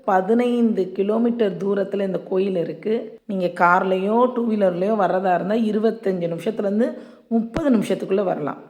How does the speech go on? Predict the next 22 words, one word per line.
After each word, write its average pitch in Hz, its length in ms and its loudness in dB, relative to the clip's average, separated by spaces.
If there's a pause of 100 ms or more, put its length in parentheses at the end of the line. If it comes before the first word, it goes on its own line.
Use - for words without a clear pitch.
இல்ல 262 360 4
அப்படின்னா, 196 200 2
அங்கேயே 214 420 4
ஆட்டோ 196 400 2
கிடைக்கும். 202 520 -2 (540)
ஆட்டோல 233 600 4
கூட 208 220 0
நி-, 233 180 2
நம்ம 185 280 0
இங்க 165 280 0
வந்துடலாம். 156 480 -6 (300)
தக்கன் 311 480 4
ஓலமிட்டு 277 840 8
இறைவனை 254 540 6
வழிபட்டதால் 208 680 4
இந்த 196 280 4
இடத்துக்கு 196 420 4
பேரு 220 400 4
தக்கோலம் 190 720 4
என்ற 180 300 2
திருப்பெயர் 180 680 0
வந்துச்சு. 160 560 -2